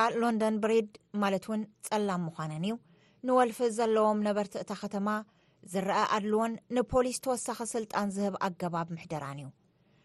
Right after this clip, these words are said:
ነቐፍቲ እቲ መስርሕ ገና ይቕጽል ምህላውን ንበይኑ ይቕሬታ ምሕታት እኹል ዘይምዃኑን ይነግሩ። ጸለምቲ ነባሮ ከተማ ሳን ፍራንሲስኮ ሽዱሽተ ሚእታዊ ጥራሕ እዮም።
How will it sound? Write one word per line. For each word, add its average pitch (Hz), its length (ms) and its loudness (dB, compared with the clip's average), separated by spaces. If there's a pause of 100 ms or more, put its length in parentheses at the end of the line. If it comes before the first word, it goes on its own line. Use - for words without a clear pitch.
(100)
ነቐፍቲ - 360 -2 (160)
እቲ 202 160 -8
መስርሕ 214 380 0 (260)
ገና 233 260 0
ይቕጽል 220 440 0
ምህላውን 190 560 2 (460)
ንበይኑ 247 320 4 (100)
ይቕሬታ 233 480 0
ምሕታት 220 480 -2
እኹል 226 280 -2
ዘይምዃኑን 170 640 -4 (140)
ይነግሩ። 175 380 -4 (880)
ጸለምቲ 262 440 4
ነባሮ 220 300 2
ከተማ 190 340 0
ሳን 170 200 -4
ፍራንሲስኮ 175 580 -6 (220)
ሽዱሽተ 233 400 -4
ሚእታዊ 202 340 -4
ጥራሕ - 200 -14
እዮም። 156 180 -6